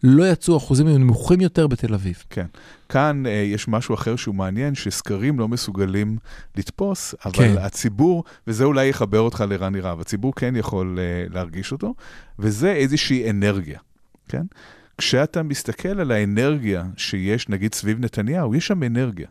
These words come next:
Speaker 2: יש אנשים שנורא, נורא מתלהבים מהאיש הזה, שנורא תומכים בו.
Speaker 1: כן.
Speaker 2: אם מסתכלים על מה שקורה בשמאל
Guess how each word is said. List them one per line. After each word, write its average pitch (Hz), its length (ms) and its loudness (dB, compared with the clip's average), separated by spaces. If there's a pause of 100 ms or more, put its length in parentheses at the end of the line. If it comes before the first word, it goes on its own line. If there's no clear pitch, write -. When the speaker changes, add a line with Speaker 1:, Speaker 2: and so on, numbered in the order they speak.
(160)
Speaker 2:
יש - 160 -2
אנשים 170 300 0
שנורא, 113 460 0
נורא 143 200 0
מתלהבים 127 460 -2
מהאיש 107 280 -4
הזה, 85 160 -10 (300)
שנורא 104 420 2
תומכים 127 440 -4
בו. - 120 -16 (180)
Speaker 1:
כן. 160 140 8 (520)
Speaker 2:
אם 175 160 4
מסתכלים 143 540 -2
על 110 60 -2
מה 117 120 -2
שקורה 123 340 -4
בשמאל 156 520 -6